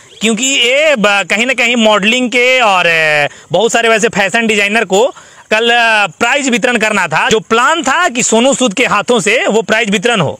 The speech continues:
तो वहाँ पे सोनू सूद जी आए हुए थे, तमाम बिहारवासी वहाँ गए हुए थे।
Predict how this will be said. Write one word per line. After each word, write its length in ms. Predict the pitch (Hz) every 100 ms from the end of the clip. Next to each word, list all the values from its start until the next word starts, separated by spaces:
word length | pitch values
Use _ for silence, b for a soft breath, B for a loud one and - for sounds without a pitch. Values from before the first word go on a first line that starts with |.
| -
तो 60 | 175
वहाँ 200 | 208 233
पे 140 | 254
सोनू 240 | 233 240
सूद 160 | - 233
जी 120 | 220
आए 160 | 220 240
हुए 200 | 226 220
थे, 200 | 220 240
तमाम 420 | 208 196 214 220
बिहारवासी 460 | 208 202 196 190 214
वहाँ 180 | 190
गए 180 | 175 185
हुए 220 | 196 208
थे। 200 | 185 202